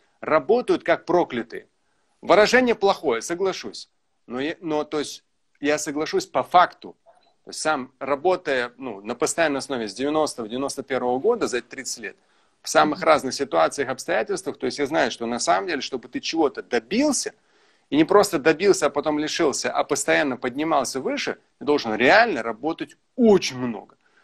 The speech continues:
Speaker 1: Но
Speaker 2: Мгм.
Speaker 1: так как большинство не хотят вот так вот выкладываться, им нужно, конечно же, обосновать, что вот там эти им должны, те им должны,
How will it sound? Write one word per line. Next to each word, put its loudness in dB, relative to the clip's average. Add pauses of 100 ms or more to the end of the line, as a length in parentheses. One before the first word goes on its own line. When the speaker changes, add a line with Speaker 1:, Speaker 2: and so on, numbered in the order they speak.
(260)
Speaker 1:
Но -6
Speaker 2:
Мгм. -2
Speaker 1:
так 4
как 2
большинство 0
не 0
хотят 2
вот 0
так 2
вот -2
выкладываться, -2 (180)
им -2
нужно, -4
конечно -6
же, -10
обосновать, 0 (380)
что 4 (300)
вот 0
там -2
эти 0
им -2
должны, -4 (140)
те 0
им -4
должны, -2